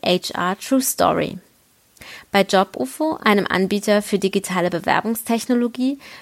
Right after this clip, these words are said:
bin ich als Head of Business Relations für die Bereiche Marketing und Geschäftsbeziehungen verantwortlich. Aus meiner Sicht zeigt sich momentan,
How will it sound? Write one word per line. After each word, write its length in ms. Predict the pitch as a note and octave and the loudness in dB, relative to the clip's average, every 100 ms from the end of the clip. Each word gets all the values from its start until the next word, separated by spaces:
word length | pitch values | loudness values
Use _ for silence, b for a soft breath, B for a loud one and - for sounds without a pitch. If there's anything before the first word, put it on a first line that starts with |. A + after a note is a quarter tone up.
| B | B
bin 140 | A3+ | 2
ich 180 | A#3 - | 2 0
als 260 | A#3 A#3+ A#3 | -2 0 -2
Head 140 | B3+ | 0
of 180 | B3 - | 0 0
Business 440 | C#4 C#4 A3 - | 2 4 2 0
Relations 640 | E3+ F3 F3 - A#3+ C4 - | 0 2 2 2 -2 -2 -2
für 160 | A3+ | 0
die 100 | A3+ | 2
Bereiche 540 | A3 A3 G#3+ A3 - A3+ | 4 4 4 2 0 0
Marketing 640 | G3+ - G#3+ - A3+ A#3 | 0 -2 -6 -4 -2 0
und 180 | A#3+ A#3+ | -2 -2
Geschäftsbeziehungen 1040 | C4+ B3+ A#3 - - - - C3+ F3+ G3 | 0 0 0 -4 -6 -6 -4 -2 0 -2
verantwortlich. 840 | G#3+ A3 E3+ - - - - - - _ _ _ _ _ _ _ _ _ _ _ - B B B B | 0 2 0 -2 -8 -8 -10 -18 -20 _ _ _ _ _ _ _ _ _ _ _ -20 B B B B
Aus 160 | G#3+ A3+ | 0 2
meiner 320 | A#3+ D4+ D4 | 4 4 2
Sicht 280 | C#4+ D#4 - | 0 -4 -2
zeigt 300 | F#3 E3+ - | 0 0 -4
sich 180 | F#3+ G3 | -6 -2
momentan, 720 | F3+ F3+ G3 G3+ F3+ A3+ | 0 0 0 0 0 0